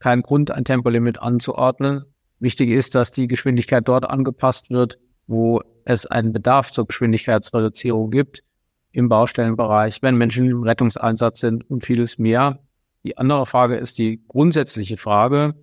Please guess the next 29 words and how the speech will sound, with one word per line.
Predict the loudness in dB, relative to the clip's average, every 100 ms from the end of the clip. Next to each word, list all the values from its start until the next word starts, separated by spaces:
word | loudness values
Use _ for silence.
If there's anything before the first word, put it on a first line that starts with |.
| -20 -20 _ _ -8
ob | 0
man | 2 4 0 -6 _ _ _ _ _ _ _ _ _ _ -4
die | 0 2 2 0 -2 _ -10
Geschwindigkeit | -6 0 0 0 0 -2 -2 -6 -20 _ _ _ 0
generell | 2 2 2 0 0 -2
reduzieren | -4 -2 -2 0 0 0
soll. | 0 -2 -2 _ _ _
Da | -6
gibt | -2 -2 -2
es | 0
ja | 2 4 0 -2
jüngst | -2 -2 -2
wieder | -2 -2
Vorschläge | 0 -2 0 0 0 -2
von | -6 -4 -6 -8
Umweltpolitischer | -4 0 0 0 -6 -2 -2
Seite, | 2 2 0
die | -4
sagen, | 0 0 2 0
man | -2
soll | 0 -2 -4 _ _ _
hundert | 0 2 2
auf | -2
der | -2 0
Autobahn, | 0 0 -2 0 0 -2 -8 _ _ -10
achtzig | -10 -8 -6 -2
auf | 0
der | 2
Landstraße | 2 2 0 0 0 -2